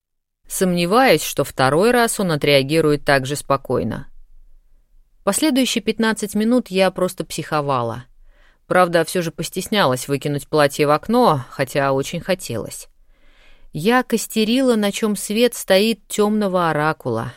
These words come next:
обещая ему кару небесную за его дурацкое приглашение —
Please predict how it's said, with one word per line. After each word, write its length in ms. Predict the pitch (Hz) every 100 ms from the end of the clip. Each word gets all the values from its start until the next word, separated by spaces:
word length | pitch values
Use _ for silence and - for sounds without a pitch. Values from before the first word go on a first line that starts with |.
| -
обещая 640 | - 139 139 - 190 190
ему 240 | 180 175
кару 360 | - 190 196 202
небесную 680 | 175 160 165 185 - 175 165
за 100 | 156
его 220 | 160 165
дурацкое 540 | 156 156 165 - 165 156
приглашение — 920 | 160 156 147 - 160 165 143 123